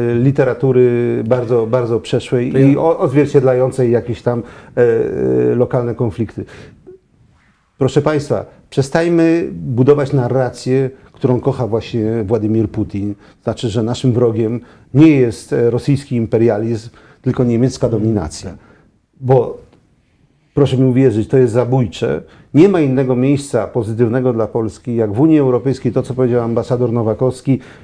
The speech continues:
Speaker 1: Nasza duża rola jest możliwa do zrealizowania w obrębie Unii Europejskiej jako kraj, który będzie miał wpływ na strukturę, która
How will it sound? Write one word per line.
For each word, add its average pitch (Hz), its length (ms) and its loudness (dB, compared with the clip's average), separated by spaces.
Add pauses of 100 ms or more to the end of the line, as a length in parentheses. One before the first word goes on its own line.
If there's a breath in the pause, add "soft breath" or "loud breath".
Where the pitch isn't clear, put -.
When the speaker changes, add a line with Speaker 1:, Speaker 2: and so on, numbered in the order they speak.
(300 loud breath)
Speaker 1:
Nasza 143 480 2
duża 139 380 2
rola 165 280 0
jest 147 200 -2
możliwa 143 420 0
do 139 180 2
zrealizowania 131 1080 0 (240 loud breath)
w 107 80 0
obrębie 151 760 2 (580)
Unii 151 260 6
Europejskiej 160 680 2
jako 139 300 2
kraj, 160 280 -4
który 151 260 0
będzie 147 380 2
miał 127 400 0
wpływ - 680 0 (300 soft breath)
na 123 400 2 (220)
strukturę, 160 720 0
która 143 460 -2